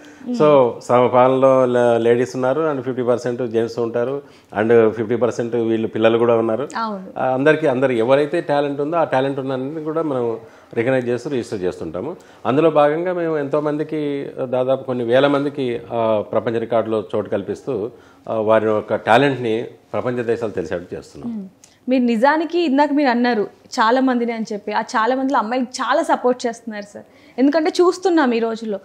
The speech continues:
Speaker 1: అమ్మాయిలు చాలా ముందుంటున్నారు అన్నిట్లో కూడా. దానికి కారణం మీరు కూడా అని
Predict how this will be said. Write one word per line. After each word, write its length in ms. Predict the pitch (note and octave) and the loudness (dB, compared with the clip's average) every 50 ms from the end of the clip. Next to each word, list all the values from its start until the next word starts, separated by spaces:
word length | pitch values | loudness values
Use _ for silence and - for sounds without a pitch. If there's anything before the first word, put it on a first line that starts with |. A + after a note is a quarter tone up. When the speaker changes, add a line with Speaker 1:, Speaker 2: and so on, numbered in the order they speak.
| - - - - - | -12 -20 -12 -4 0
Speaker 1:
అమ్మాయిలు 340 | - A#3 B3+ C#4 D#4+ E4+ D#4+ | 2 4 4 4 2 2 0
చాలా 580 | D4+ - D4+ B3 B3 C#4+ D#4+ F4 F4+ F4 D#4+ A#3 | 0 2 4 4 6 6 6 6 6 6 4 2
ముందుంటున్నారు 680 | A3+ B3 C4+ D4 D#4 F4+ F#4 F4+ D#4+ D4+ D4+ C4+ B3+ | 2 2 4 4 4 2 0 -2 -2 0 2 2 2
అన్నిట్లో 380 | A#3 A#3+ B3+ C4+ C4 C#4 C4+ | 2 2 2 0 0 0 -2
కూడా. 140 | B3+ B3 A#3+ | 0 0 0
దానికి 280 | A#3 A3+ A#3 A#3+ A#3 A#3+ | 0 0 -2 -2 -2 -2
కారణం 320 | B3+ B3 B3+ C4+ D#4 D4 | 0 0 0 2 2 2
మీరు 160 | C4+ C4 C#4 | 2 0 0
కూడా 160 | C4+ D4+ D4 D4 | 0 0 0 2
అని 100 | C#4+ | 2